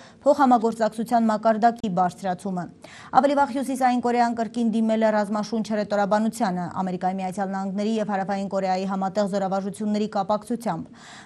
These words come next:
Մասնավորապես երկրի իշխանությունները հրամայել են զորքերը բերել ռազմական պատրաստվածության, որպեսզի անհրաժեշտության դեպքում դեղին ծովում գտնվող հինգ հարավկորեական կղզիները վերածեն կրակի ծովի։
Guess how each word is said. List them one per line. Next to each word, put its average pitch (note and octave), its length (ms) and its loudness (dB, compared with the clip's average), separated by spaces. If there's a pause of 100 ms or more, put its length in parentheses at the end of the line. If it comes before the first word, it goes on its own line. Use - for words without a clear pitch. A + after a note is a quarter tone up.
(100)
Մասնավորապես C#4+ 600 2
երկրի G#3 280 -4 (120)
իշխանությունները G#3 680 0
հրամայել G3 420 2
են A#3 160 2
զորքերը G3+ 420 -2
բերել F#3 340 -2 (260)
ռազմական A3+ 500 2
պատրաստվածության, F#3 800 -2
որպեսզի C4+ 400 -2
անհրաժեշտության A3 840 -2
դեպքում A#3+ 400 -2 (140)
դեղին G#3 400 0
ծովում F#3+ 340 -4
գտնվող G3 400 -4 (360)
հինգ C#4+ 240 4
հարավկորեական A#3 680 2 (100)
կղզիները F#3+ 560 0
վերածեն G3+ 440 0 (120)
կրակի G3+ 460 0
ծովի։ F3+ 320 -6